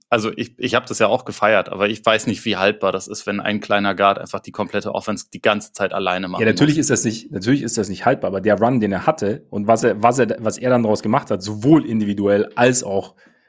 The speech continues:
Speaker 2: fürs Team, weil es hat ja immerhin gereicht für
Speaker 1: Also
Speaker 2: den
Speaker 1: letztendlich
Speaker 2: großen
Speaker 1: haben sie
Speaker 2: aus
Speaker 1: einfach
Speaker 2: Philly.
Speaker 1: nur die Sixers geschlagen.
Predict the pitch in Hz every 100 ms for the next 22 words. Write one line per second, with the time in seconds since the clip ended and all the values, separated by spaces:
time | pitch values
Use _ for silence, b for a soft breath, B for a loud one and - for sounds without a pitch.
0 | b - - 117 - - 135 120 104 101
1 | 117 104 107 107 101 101 113 117 - _
2 | _ _ _ _ _ - 113 113 110 -
3 | _ _ _ _ _ _ _ _ - 110
4 | 127 123 151 139 135 117 120 123 117 110
5 | 101 110 - 98 - - -